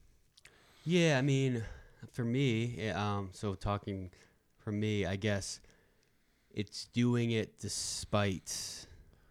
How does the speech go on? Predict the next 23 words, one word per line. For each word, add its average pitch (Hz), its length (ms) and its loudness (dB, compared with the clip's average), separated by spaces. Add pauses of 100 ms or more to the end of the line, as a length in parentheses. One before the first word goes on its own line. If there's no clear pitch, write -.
(400)
like, 90 400 -4 (420)
despite 98 340 -4
how 98 140 -2
I 95 80 -2
may 87 480 -2 (720)
feel, 92 640 -2
like, 87 320 -6 (1500)
despite, 95 540 -2
like, 90 320 -6 (420)
I'm 95 140 -2
feeling 95 720 -2 (240)
tired 98 560 0
or 90 400 -2
irritable 95 680 2
or 90 160 2
whatever, 92 520 2
I 87 80 0
don't 90 180 0
wanna 92 220 0
do 98 260 4
it. 85 140 -2 (400)
Um, 87 380 0 (2250)
I 95 100 0